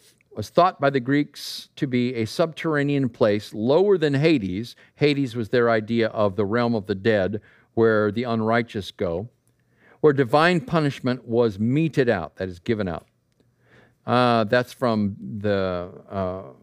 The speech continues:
Bauer, Danker, Art, and Gingrich lexicon. And then this is from the Strong's lexicon.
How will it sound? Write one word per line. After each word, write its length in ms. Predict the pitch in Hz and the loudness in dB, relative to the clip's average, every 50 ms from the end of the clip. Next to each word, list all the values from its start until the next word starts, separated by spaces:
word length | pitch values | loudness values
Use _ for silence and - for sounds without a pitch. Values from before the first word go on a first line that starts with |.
| _ - | _ -16
Bauer, 640 | 113 98 - 123 123 123 120 117 113 107 - - - - - - 107 98 | -14 -4 0 2 4 4 4 2 2 0 -4 -10 -20 -20 -18 -16 -12 -2
Danker, 540 | 104 110 113 113 110 - 113 104 101 95 78 - - - - - | 0 0 0 0 -2 -2 -2 -2 -2 -4 -6 -10 -16 -20 -10 -4
Art, 220 | 98 101 110 117 | -2 -2 -2 -2
and 120 | - 95 | -4 -4
Gingrich 360 | 90 107 107 101 98 90 - - | -4 -2 -2 -2 -4 -6 -4 -4
lexicon. 720 | 98 92 - - - 95 - - 95 92 92 98 101 - _ _ | -4 -4 -4 -6 -10 -10 -6 -6 -4 -4 -4 -4 -6 -10 _ _
And 140 | - 98 98 | -6 -4 -2
then 80 | 98 | 0
this 180 | 104 120 - - | -2 -2 -4 -6
is 60 | 110 | -12
from 220 | - - 104 98 95 | -6 -4 -2 -2 -2
the 80 | 90 | -4
Strong's 400 | 87 - - 139 147 143 117 - | -6 -4 -2 -2 -2 -2 -2 0
lexicon. 480 | 107 95 - - - - 98 95 95 | -2 -2 -2 -6 -12 -8 -6 -6 -6